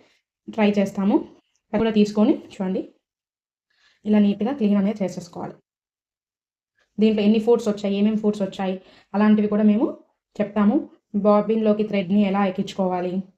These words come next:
ఎలా ఉంటుంది ప్రాసెస్ అన్నీ చెప్తాను మీకు. So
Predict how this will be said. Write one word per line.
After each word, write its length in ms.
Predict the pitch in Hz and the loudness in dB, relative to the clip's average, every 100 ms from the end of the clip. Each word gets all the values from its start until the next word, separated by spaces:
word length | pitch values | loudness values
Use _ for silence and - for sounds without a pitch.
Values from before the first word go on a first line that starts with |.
| - | -2
ఎలా 140 | 196 214 208 | 2 4 4
ఉంటుంది 280 | 196 190 185 | 2 -2 -2
ప్రాసెస్ 460 | 185 185 190 - 180 185 _ _ _ | -4 -4 -8 -6 -6 -6 _ _ _
అన్నీ 240 | 190 190 190 - _ _ - | -2 -2 -2 -8 _ _ -12
చెప్తాను 320 | 190 190 180 | -8 -6 -6
మీకు. 200 | 175 180 294 - _ - | -6 -4 -6 -8 _ -8
So 80 | 247 | -4